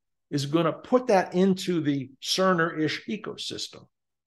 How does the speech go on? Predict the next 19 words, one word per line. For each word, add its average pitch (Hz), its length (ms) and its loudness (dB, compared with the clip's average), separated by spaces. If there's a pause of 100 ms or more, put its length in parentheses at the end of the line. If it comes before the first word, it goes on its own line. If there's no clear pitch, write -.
and 135 120 -6
deliver 139 360 2
a 127 60 0
package 135 580 -2
that 127 200 -8
hospital, 143 720 -4
you 147 60 -10
know, 107 80 -8
providers 135 680 0
and 110 120 -12
payers 135 600 -2
and - 120 -10 (280)
all 147 220 4
the 147 140 6
other, 139 360 4 (100)
uh, 127 260 -6
supply 160 340 2
chain 131 320 -2
people - 420 -6